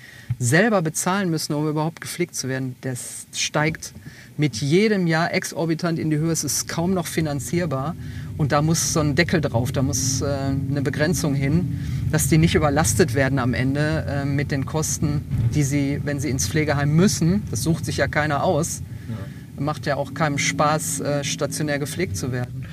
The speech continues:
Speaker 2: Aber lass uns mal auseinanderdröseln. Wir haben einmal die Menschen, die pflegen, Angehörige.
Speaker 1: Ja.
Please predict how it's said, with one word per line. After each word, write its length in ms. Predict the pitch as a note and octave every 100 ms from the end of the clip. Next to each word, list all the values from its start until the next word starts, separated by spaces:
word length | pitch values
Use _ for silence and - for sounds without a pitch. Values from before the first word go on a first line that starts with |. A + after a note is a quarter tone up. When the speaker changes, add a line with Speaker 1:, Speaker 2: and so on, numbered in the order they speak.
| - -
Speaker 2:
Aber 120 | C3+
lass 160 | D#3 F3
uns 100 | G3+
mal 100 | G3
auseinanderdröseln. 840 | F3+ E3+ C#3 B2 G2+ F#2+ F2+ G2
Wir 100 | G2+
haben 220 | C3 C3+ - - -
einmal 440 | B2+ D#3+ F#3 G#3+ A3 - - - - - -
die 60 | B2+
Menschen, 340 | B2+ D#3 -
die 100 | C#3+
pflegen, 400 | A#2+ A#2 A2+ G#2+
Angehörige. 600 | A2+ B2+ G#2 F#2+ F2+ F#2 D3
Speaker 1:
Ja. 200 | C#3